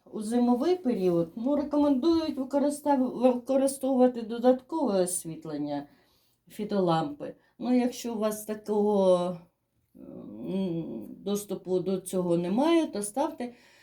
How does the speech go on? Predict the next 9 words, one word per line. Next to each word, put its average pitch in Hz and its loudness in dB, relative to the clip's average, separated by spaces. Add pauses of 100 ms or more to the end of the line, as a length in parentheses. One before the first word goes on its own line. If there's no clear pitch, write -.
(200)
на 190 0 (1300)
східний 302 0
напрямок, 262 4
на 247 0
підвіконня, 226 -2
або 175 2
на 233 2
південний 156 -4
напрямок. 147 -10